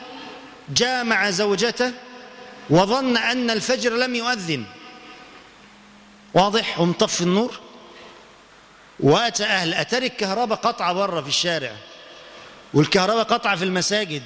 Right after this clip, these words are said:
والناس أذنت وأقاموا الصلاة، وصاحبنا أتى أهله بعد الأذان،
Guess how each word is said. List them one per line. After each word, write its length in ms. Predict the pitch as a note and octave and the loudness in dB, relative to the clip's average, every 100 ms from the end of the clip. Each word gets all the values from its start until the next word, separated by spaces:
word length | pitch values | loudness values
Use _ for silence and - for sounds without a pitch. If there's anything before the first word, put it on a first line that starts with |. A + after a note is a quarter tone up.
| - D#3+ | -8 0
والناس 420 | F3+ G#3 B3+ - | 2 2 0 0
أذنت 560 | G3+ E3 A#3+ B3 - | -4 -2 -2 -2 -2
وأقاموا 460 | A3+ A3 A3 A#3+ A3 | 0 0 0 0 2
الصلاة، 420 | F#3+ - E3+ B2 - - - - - - - - - - - | 0 0 -2 -4 -8 -16 0 0 0 -6 -16 -16 -14 -14 0
وصاحبنا 680 | D3 C#3 E3+ A3 A3+ A#3+ A#3+ | 2 4 2 2 2 2 0
أتى 180 | - A3 | 0 2
أهله 440 | A#3 G#3 F3 F3 E3+ - - - D3 | 0 0 -2 -4 -8 -14 -18 -6 4
بعد 260 | G#3+ G3 | 4 4
الأذان، 480 | F#3+ E3 C#3+ C3 | 0 2 0 0